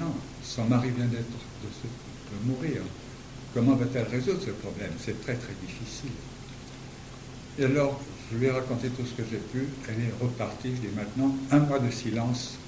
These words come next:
entre vous et moi, il faut que vous puissiez faire face vous-même à tous vos problèmes. » Je ne sais pas si elle arrivera, j'attends la suite de tout ça, je ne sais pas si elle arrivera. Je sais que ça sera très dur, certainement,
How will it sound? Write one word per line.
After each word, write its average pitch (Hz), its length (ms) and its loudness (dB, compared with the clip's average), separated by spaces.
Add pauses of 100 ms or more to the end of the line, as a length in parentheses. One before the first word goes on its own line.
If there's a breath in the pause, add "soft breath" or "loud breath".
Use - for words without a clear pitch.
entre 104 380 -6
vous 113 180 0
et 90 80 -4 (100)
moi, 120 120 -2 (580)
il 120 60 -2
faut 135 180 2
que 135 60 -2
vous 98 340 -8
puissiez - 260 -8 (100)
faire 95 120 -8 (100)
face - 240 -6 (220)
vous-même 104 200 -6 (200)
à - 40 -8
tous - 180 -8
vos 78 140 -6 (120)
problèmes. » - 340 -12 (1080)
Je 123 60 4
ne 123 60 6
sais 139 140 2
pas 165 160 2
si - 140 0
elle 123 100 2
arrivera, 120 500 2 (220)
j'attends 113 320 -2
la 113 120 2
suite - 200 -6
de - 240 -10
tout - 200 -12
ça, - 160 -10 (100)
je 90 60 -6
ne 87 60 -6
sais 110 220 -6
pas 175 100 -4
si - 80 -6
elle 95 220 -8
arrivera. 87 320 -10 (720)
Je 107 60 0
sais 160 180 0
que 160 60 -4
ça 117 120 0
sera 113 180 -2
très 117 240 -2
dur, 170 280 2 (320)
certainement, 117 640 -4